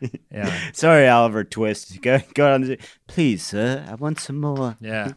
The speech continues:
Speaker 1: yeah. This is not the Ruby
Speaker 2: Famous
Speaker 1: Tuesday salad
Speaker 2: line.
Speaker 1: bar. Those things aren't even around anymore. Um,
Speaker 2: No.
Speaker 1: okay, I, this is a, a, a clue that sort of threw me.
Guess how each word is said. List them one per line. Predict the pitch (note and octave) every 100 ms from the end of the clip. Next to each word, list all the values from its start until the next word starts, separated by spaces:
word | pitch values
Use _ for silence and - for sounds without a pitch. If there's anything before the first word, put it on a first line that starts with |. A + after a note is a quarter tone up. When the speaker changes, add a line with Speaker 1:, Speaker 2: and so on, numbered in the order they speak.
| _
Speaker 1:
yeah. | A2+ G#2+ G2+
This | G#2+ -
is | A2+
not | A#2 A#2
the | A2+
Ruby | A2 A2
Speaker 2:
Famous | C3+ A#3 A#3+ G#3+
Speaker 1:
Tuesday | D3+
salad | C3 A2+
Speaker 2:
line. | A2
Speaker 1:
bar. | A2 A2 _ _
Those | B2 A#2+
things | B2 G#2+
aren't | G#2+
even | G#2 G2+
around | G#2+ A#2
anymore. | G#2+ G2 G2 F#2+ _ _ _ -
Um, | B2+ C3 C3 C3 C3 A#2+
Speaker 2:
No. | A2+ F2+ E2+ _ _ _ _ _ _
Speaker 1:
okay, | G3 A#3 G#3
I, | -
this | G3 C4
is | D#4 A#3
a, | G3+ -
a, | - E3 - D3
a | C3
clue | - - F#3+ E3+
that | B2+
sort | - E3
of | A#2+
threw | - - - D3+ D#3 C#3
me. | A#2+ A#2